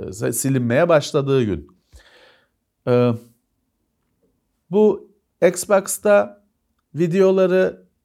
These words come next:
U S B'ye atmak falan kolay değil. OneDrive üzerinden zaten yapmak gerekiyor. Önce OneDrive'a atıyorsunuz. OneDrive'dan, bilgisayarınızdan falan geri indiriyorsunuz U S B stick'e ya da hiç orada bırakıyorsunuz.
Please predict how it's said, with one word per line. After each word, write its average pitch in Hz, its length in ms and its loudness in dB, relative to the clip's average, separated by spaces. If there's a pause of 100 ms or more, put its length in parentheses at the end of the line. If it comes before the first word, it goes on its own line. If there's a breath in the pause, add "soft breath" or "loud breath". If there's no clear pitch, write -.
(520)
U 180 220 4
S 175 160 -6
B'ye 175 200 2
atmak 160 480 -4
falan 165 300 0
kolay 190 440 0
değil. 139 300 -4 (720)
OneDrive 170 540 4
üzerinden 107 440 0
zaten 95 380 -4
yapmak 92 460 -8
gerekiyor. 95 480 -2
Önce 151 280 -2
OneDrive'a 143 580 0
atıyorsunuz. 131 580 -4
OneDrive'dan, 120 680 -2
bilgisayarınızdan 104 720 -8
falan 151 260 -8
geri 127 240 -2
indiriyorsunuz 90 720 -8 (280)
U 104 160 0
S - 140 -14
B 90 120 -6
stick'e 98 520 -6 (100)
ya 87 160 -6
da 87 40 -2
hiç 85 260 -8
orada 90 280 -2
bırakıyorsunuz. 87 720 -10